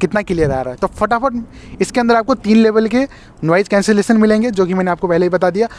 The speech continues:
अब फटाफट चलते हैं first level के noise cancellation को। जैसे आप एक बार click करोगे, तो first level के लिए आपका जो green light है first time blink होगा,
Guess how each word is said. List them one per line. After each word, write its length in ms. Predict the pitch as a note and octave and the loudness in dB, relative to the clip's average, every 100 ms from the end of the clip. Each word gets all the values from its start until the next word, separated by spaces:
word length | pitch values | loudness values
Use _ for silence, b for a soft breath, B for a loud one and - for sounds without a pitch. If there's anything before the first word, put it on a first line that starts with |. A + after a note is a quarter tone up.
| B | B
अब 140 | - | -12
फटाफट 420 | - G#3 G#3+ A#3 | -6 -4 -2 -2
चलते 200 | G#3+ G3+ | -2 -2
हैं 60 | E3+ | -4
first 320 | - G3 G3 | -4 -4 -2
level 200 | G#3+ G3 | -2 -2
के 100 | G3 | -2
noise 220 | G3 E3+ - | -2 -2 -2
cancellation 480 | F#3 G3+ G3+ G#3+ | -2 -2 -4 -4
को। 140 | G#3+ C4+ - - - - - - - - - - - - - - | -6 -8 -14 -20 -20 -18 -16 -16 -18 -20 -20 -20 -20 -20 -20 -8
जैसे 300 | C#3+ G3 B3+ | -4 0 0
आप 180 | A#3+ A3+ | 0 -2
एक 260 | A3 A3+ | -4 -2
बार 140 | A3+ B3 | -2 -2
click 240 | A3+ A3+ | -2 -2
करोगे, 300 | A3+ A3 A#3 | 2 2 0
तो 160 | B3+ E3+ - - | -4 -6 -10 -4
first 220 | G3+ G#3 | -4 0
level 220 | A3 A3 | 0 0
के 100 | G#3+ | 0
लिए 120 | A3+ A#3+ | -2 -2
आपका 360 | E3+ F3 G3+ | -2 -4 -2
जो 140 | F#3 G3+ | -4 -4
green 240 | E3 G3 | -4 -4
light 240 | G3 F#3+ G3+ | -2 -2 -2
है 60 | |
first 360 | A3 - F3 - | -4 -2 -4 0
time 180 | G3+ G3+ | -2 -2
blink 300 | E3 F3 G3+ | -4 -6 -2
होगा, 220 | G3+ A#3+ | -2 -2